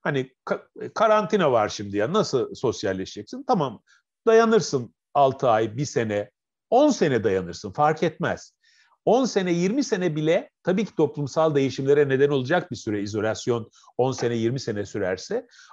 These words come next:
Ama açıldığı andan itibaren tekrar genetik kodlar devreye girecek, ihtiyaçlar birlikte karşılanmaya başlanacak. Ben onun için sinema salonları dediğimiz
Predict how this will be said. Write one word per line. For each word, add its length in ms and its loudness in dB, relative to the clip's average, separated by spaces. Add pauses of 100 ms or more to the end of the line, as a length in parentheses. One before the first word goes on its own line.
(140)
Ama 240 2
açıldığı 480 2
andan 320 2
itibaren 540 -2
tekrar 360 0
genetik 540 -4
kodlar 460 0
devreye 340 4
girecek, 520 -6 (380)
ihtiyaçlar 800 0 (400)
birlikte 600 4
karşılanmaya 800 -2
başlanacak. 680 -12
Ben 140 0
onun 180 -2
için 360 -4 (260)
sinema 460 -2
salonları 680 2
dediğimiz 680 -6